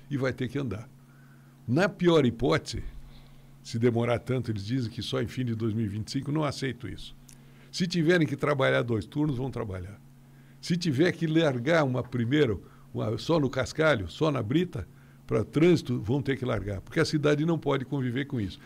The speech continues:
A mesma coisa, a B R quatrocentos e sessenta e nove. Absurdo! Meia dúzia de máquina, mexe um pouco aqui, mexe atrás, mexe na frente.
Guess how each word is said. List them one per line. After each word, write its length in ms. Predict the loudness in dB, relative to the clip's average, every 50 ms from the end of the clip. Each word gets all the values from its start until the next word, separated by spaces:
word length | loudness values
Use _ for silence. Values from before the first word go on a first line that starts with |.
| -20 -12 -6
A 100 | -4 0
mesma 460 | 0 2 4 4 4 2 2 0 -2
coisa, 440 | -2 0 2 2 2 2 0 -2 -6 -10 -14 -20 -12 -8
a 80 | -6 -4
B 140 | 0 2 4
R 200 | 4 4 2 0
quatrocentos 240 | -2 -4 -4 -2 -2
e 160 | -2 -2 -2
sessenta 60 | -2
e 20 |
nove. 240 | -2 -2 -2 -4 -6 -12 -6 -2
Absurdo! 800 | 0 0 2 0 0 -2 -2 0 2 4 4 4 2 0 -4 -6 -8 -12 -18 -20 -20 -16 -8 -4
Meia 240 | 0 2 4 4 4
dúzia 280 | 2 2 0 0 0 0
de 120 | 0 0
máquina, 420 | 0 2 2 2 0 -2 -2 -2 0
mexe 320 | 2 2 2 2 2 0
um 80 | -2 -2
pouco 260 | -2 -2 -2 -2 -2
aqui, 300 | -2 -2 0 0 0 2
mexe 320 | 2 2 2 2 0 0
atrás, 320 | -2 -2 0 2 2 4 4
mexe 300 | 2 2 0 0 0 -2
na 120 | -2 -2
frente. 260 | 0 0 -2 -2 -2